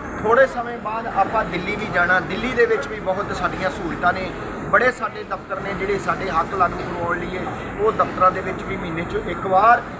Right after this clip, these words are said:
ਪੂਰੀ ਦੀ ਪੂਰੀ ਸੰਗਤ ਲੈ ਕੇ ਜਾਵਾਂਗੇ। ਇਸੇ ਤਰ੍ਹਾਂ ਹੀ ਲੈ ਕੇ ਜਾਵਾਂਗੇ ਜਿਵੇਂ ਹੁਣ ਲੈ ਕੇ ਜਾਂਦੇ ਹਾਂ। ਤਾਂ ਮੈਨੂੰ ਬਹੁਤ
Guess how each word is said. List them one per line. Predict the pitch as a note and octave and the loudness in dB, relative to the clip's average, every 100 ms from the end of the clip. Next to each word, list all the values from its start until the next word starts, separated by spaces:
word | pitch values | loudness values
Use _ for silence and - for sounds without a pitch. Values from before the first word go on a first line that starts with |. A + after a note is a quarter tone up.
| - G3+ | -8 -4
ਪੂਰੀ | A#3 C#4 | -2 0
ਦੀ | B3 A3 | 0 -2
ਪੂਰੀ | G3 D#3 - | -4 -4 -4
ਸੰਗਤ | F3 F3+ F3+ F3 | -4 -2 -2 -2
ਲੈ | |
ਕੇ | E3 - - | -2 -4 -2
ਜਾਵਾਂਗੇ। | D#3 E3+ E3 F3 - - - G3 | -2 -2 -2 -4 -6 -6 0 0
ਇਸੇ | A3+ C#4 B3 | 0 -2 -6
ਤਰ੍ਹਾਂ | A#3+ | -4
ਹੀ | G#3+ | -4
ਲੈ | G3+ F3 | -4 -6
ਕੇ | F#3 F3 | -4 0
ਜਾਵਾਂਗੇ | E3 E3+ E3 E3 | 2 2 0 -2
ਜਿਵੇਂ | E3 E3+ | -4 -4
ਹੁਣ | D#3 D3 F3+ G3 D#3+ | -4 -2 0 0 0
ਲੈ | D3 | -2
ਕੇ | E3 D3 | -4 -4
ਜਾਂਦੇ | C#3+ D3+ D#3 | -4 -2 0
ਹਾਂ। | D3+ C#3+ - - - | 0 0 -6 -8 -2
ਤਾਂ | E3+ F3 F3 | 2 2 2
ਮੈਨੂੰ | D#3 E3 F#3+ E3 | -2 -4 -4 -2
ਬਹੁਤ | F3 | 0